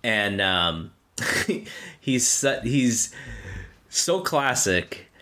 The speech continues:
that on Raw, they have ring girls. And, you know, it, ring girls historically in boxing, they hold up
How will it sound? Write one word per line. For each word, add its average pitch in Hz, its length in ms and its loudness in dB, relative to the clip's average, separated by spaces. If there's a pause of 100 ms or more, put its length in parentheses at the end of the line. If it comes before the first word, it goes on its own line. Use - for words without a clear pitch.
(160)
that 110 520 0 (1300)
on 120 320 2
Raw, 165 360 4
they 110 140 2
have 107 260 0
ring 143 380 0
girls. 87 580 0
And, 143 160 0
you 147 80 2
know, 92 180 2
it, 120 260 -2
ring 139 260 0
girls 120 300 0
historically 113 600 0
in 95 100 0
boxing, 139 540 0
they 107 120 2
hold 107 360 0
up 98 360 2